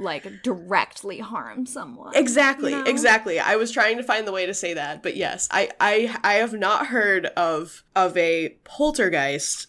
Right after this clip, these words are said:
Speaker 2: committing a legitimate murder.
Speaker 1: Or at the very least, arson.
Speaker 2: Yeah. But anyway, he says that the force that activates the, quote, poltergeist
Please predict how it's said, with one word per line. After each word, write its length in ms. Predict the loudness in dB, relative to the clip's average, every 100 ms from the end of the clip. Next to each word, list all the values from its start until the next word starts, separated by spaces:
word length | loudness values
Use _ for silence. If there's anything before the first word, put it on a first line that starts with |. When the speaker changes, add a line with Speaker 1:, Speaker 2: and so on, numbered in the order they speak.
| _
Speaker 2:
committing 800 | -8 -2 2 2 2 -2 -4 -8 -14 _
a 80 | -2
legitimate 500 | -2 -2 -2 -2 -2
murder. 540 | -6 -6 -6 -8 -10 -4
Speaker 1:
Or 80 | -2
at 160 | -2
the 60 | 0
very 280 | 2 2 2
least, 280 | 0 -4 -4
arson. 520 | -4 -4 -6 -8 -10 -12
Speaker 2:
Yeah. 560 | -6 2 4 4 2 -2 -4
But 140 | 0 4
anyway, 300 | 4 2 0
he 140 | -2
says 320 | 0 0 0
that 320 | 0 0 0 -4
the 100 | -6
force 380 | -2 0 0
that 140 | 0 2
activates 640 | 2 2 -2 -4 -4 -6
the, 100 | -6
quote, 340 | -2 -2 -2
poltergeist 840 | -2 -2 0 -2 -2 -2 -4 -4